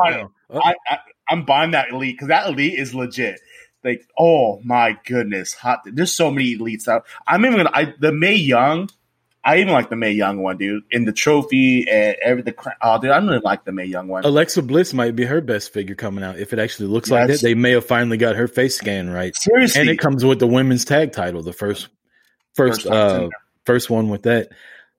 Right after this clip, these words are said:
Speaker 2: Um, io, my God, that's all I can say about that figure.
Speaker 1: Yeah.
Speaker 2: Just
Speaker 1: Um, the Street Profits and the Bianca Belair.
Speaker 2: Oh, yeah.
Speaker 1: uh,
Speaker 2: And you know
Speaker 1: the
Speaker 2: I'm getting
Speaker 1: Elites.
Speaker 2: that one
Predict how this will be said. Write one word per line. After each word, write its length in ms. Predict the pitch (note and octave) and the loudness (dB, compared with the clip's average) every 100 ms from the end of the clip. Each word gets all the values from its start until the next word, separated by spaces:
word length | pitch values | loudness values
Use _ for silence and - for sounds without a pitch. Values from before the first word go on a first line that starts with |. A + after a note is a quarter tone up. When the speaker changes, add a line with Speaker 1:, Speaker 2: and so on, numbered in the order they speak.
| _ | _
Speaker 2:
Um, 640 | - A#2+ A#2+ A2 G2 F#2+ - _ _ _ _ _ _ _ _ _ _ E3+ | 0 2 2 2 0 -4 -10 _ _ _ _ _ _ _ _ _ _ 2
io, 440 | D#3+ A2+ F2 E2+ _ _ _ _ _ _ - | 4 4 0 -10 _ _ _ _ _ _ -6
my 160 | A#2+ G#2 | -4 -4
God, 340 | F#2 D2 C#2+ _ _ _ _ _ _ _ _ _ _ _ _ _ _ _ _ _ _ _ _ _ _ - | -8 -12 -18 _ _ _ _ _ _ _ _ _ _ _ _ _ _ _ _ _ _ _ _ _ _ -2
that's 200 | B2+ C3 | 0 0
all 160 | F#2+ | -2
I 80 | E2+ | -4
can 100 | - | -8
say 160 | - D#2 | -10 -8
about 220 | C#2 - | -10 -14
that 160 | C2+ | -16
figure. 320 | - C#2 - - _ _ _ _ _ _ _ _ | -14 -16 -16 -20 _ _ _ _ _ _ _ _
Speaker 1:
Yeah. 160 | F2 E2+ | -10 -2
Speaker 2:
Just 340 | A2+ - - - | -2 -2 -10 0
Speaker 1:
Um, 380 | A#2+ C3+ C3 B2 | 4 6 4 2
the 80 | C3+ | 0
Street 280 | - D3+ C#3+ | 2 0 2
Profits 480 | C#3+ C#3 D#3 D#3+ - | 0 2 0 -2 -2
and 200 | C3 B2+ | -2 0
the 80 | A#2+ | 0
Bianca 420 | A#2 A2+ A2 C3 | 0 0 0 -2
Belair. 760 | A#2 A#2+ A2 G#2+ A2+ C3+ D3 - - | 2 2 4 2 2 -2 -6 -18 -6
Speaker 2:
Oh, 160 | G#2+ | -2
yeah. 280 | G2+ G2+ F#2+ | -2 -2 -4
Speaker 1:
uh, 40 | F#2+ | -4
Speaker 2:
And 140 | A2+ | -4
you 80 | D3 | 0
know 200 | B2+ B2 | 2 4
Speaker 1:
the 60 | |
Speaker 2:
I'm 160 | A2+ A#2 | 2 0
getting 220 | G2 A#2 | -2 -2
Speaker 1:
Elites. 180 | F#2+ D2+ | -4 -6
Speaker 2:
that 40 | D#2 | -12
one 200 | E2+ | -16